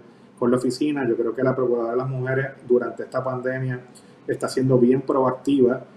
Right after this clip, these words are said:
y está enviando comunicados y cartas al secretario de Salud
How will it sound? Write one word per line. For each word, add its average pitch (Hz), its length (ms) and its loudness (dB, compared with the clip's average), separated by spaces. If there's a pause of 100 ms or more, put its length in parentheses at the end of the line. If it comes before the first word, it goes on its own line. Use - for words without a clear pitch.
(220)
y 123 80 2
está 120 800 0
enviando 120 500 -2
comunicados 127 800 0
y 123 60 2
cartas 127 500 -6
al 113 260 -6
secretario 113 380 -6
de 123 60 -6
Salud 127 400 2